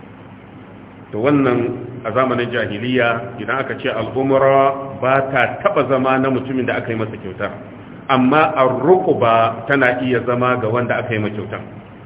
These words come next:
Domin akwai sharadi a tare da ita. Ga gida zo ka zauna. Amma idan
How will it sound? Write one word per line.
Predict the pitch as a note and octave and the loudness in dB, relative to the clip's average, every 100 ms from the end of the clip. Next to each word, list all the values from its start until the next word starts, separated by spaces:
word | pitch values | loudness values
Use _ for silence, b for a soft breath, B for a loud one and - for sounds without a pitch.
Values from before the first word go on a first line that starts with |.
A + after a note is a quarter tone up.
| - - - - - - - - | -20 -20 -20 -20 -20 -20 -20 -10
Domin | A#2 A#2+ C#3+ D#3+ D#3 - - - - | -4 0 2 2 0 -8 -12 -10 -6
akwai | - D3 | 0 0
sharadi | E3 D#3+ D3 C#3 | 2 2 2 0
a | C3 | 0
tare | A#2+ B2 C#3 | 2 2 2
da | B2 | 0
ita. | F#2 F#2+ - - - - - - - - - - A2 | -2 -4 -6 -12 -16 -18 -18 -20 -20 -20 -20 -8 2
Ga | B2 | 2
gida | C3+ D3 D3+ | 4 4 4
zo | D#3 | 2
ka | D#3 B2+ | 0 0
zauna. | C3 B2 F#2+ - - - - - - - - - - - - - - - - | 0 0 -2 -6 -12 -16 -18 -20 -20 -20 -20 -20 -20 -20 -20 -20 -20 -12 -6
Amma | A#2 B2+ C#3+ | -2 0 0
idan | C#3 B2+ C3 C3+ - | 0 -2 -2 -4 -10